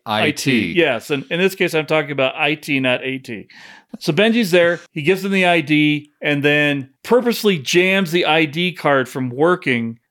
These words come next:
Speaker 1: So
Speaker 2: to
Speaker 1: that
Speaker 2: give them the opportunity to get into, deeper into the facility so they can get where they need to dive in to
Speaker 1: Right.
Speaker 2: get into the Taurus. And it, it's funny, he's got a little switch.
Speaker 1: Yeah.
Speaker 2: Basically, it's like jam, unjam.
Speaker 1: This is a very I M F car.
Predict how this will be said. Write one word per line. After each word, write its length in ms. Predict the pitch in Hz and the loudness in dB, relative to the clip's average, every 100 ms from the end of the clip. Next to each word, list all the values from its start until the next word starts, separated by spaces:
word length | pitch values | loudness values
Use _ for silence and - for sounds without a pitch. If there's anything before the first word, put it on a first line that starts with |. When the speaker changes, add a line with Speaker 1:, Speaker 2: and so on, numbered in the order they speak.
| _ | _
Speaker 1:
So 220 | - - | -12 -2
Speaker 2:
to 100 | 165 | 0
Speaker 1:
that 80 | 139 | 2
Speaker 2:
give 220 | 185 151 | 0 2
them 180 | 185 180 | 2 2
the 140 | 175 | 2
opportunity 800 | 165 165 151 170 165 151 151 143 | 2 0 -2 -2 -2 0 -2 -2
to 120 | 135 | -4
get 280 | 139 139 135 | -4 -2 -2
into, 760 | 160 147 151 - 147 139 131 127 127 | -4 -4 -4 -2 0 0 -2 -4 -8
deeper 220 | - 160 160 | -4 -2 -2
into 140 | 143 | -2
the 80 | 131 | -6
facility 440 | - 147 135 127 | -8 -6 -4 -6
so 140 | 120 135 | -6 -8
they 120 | 123 | -10
can 80 | 123 | -6
get 200 | 135 131 | -4 -4
where 100 | 131 | -6
they 100 | 123 | -8
need 160 | 127 | -8
to 60 | 123 | -6
dive 340 | 120 127 123 | -2 0 0
in 200 | 120 120 113 _ - _ 110 | -2 -6 -8 _ -20 _ -2
to 80 | |
Speaker 1:
Right. 80 | 107 | 0
Speaker 2:
get 140 | 131 123 | 2 0
into 220 | 117 127 | -2 -6
the 100 | 120 | -10
Taurus. 520 | - 185 135 117 - - | -2 2 2 0 -6 -2
And 180 | 180 | 0
it, 220 | 175 185 - | 2 0 2
it's 240 | 202 - | -2 2
funny, 160 | 208 233 | 2 2
he's 100 | 190 | 4
got 100 | 220 | 4
a 20 | |
little 140 | 233 | 6
switch. 520 | 240 220 226 - - _ _ _ - | 4 2 2 0 -12 _ _ _ -6
Speaker 1:
Yeah. 220 | 143 135 | -2 2
Speaker 2:
Basically, 240 | 202 196 | 2 2
it's 100 | 185 | 2
like 260 | 180 151 - | 2 0 -4
jam, 560 | - 147 135 135 160 160 _ _ _ - | -2 0 0 -2 -6 -14 _ _ _ -2
unjam. 440 | 175 202 175 120 | 0 0 -2 -6
Speaker 1:
This 120 | - 170 | -6 -8
is 120 | 156 | -6
a 40 | |
very 320 | 147 175 165 143 | 0 2 2 0
I 220 | 131 156 | 0 0
M 140 | 135 | 0
F 240 | 135 131 - | 0 0 -2
car. 460 | 131 123 87 82 | 0 0 0 -4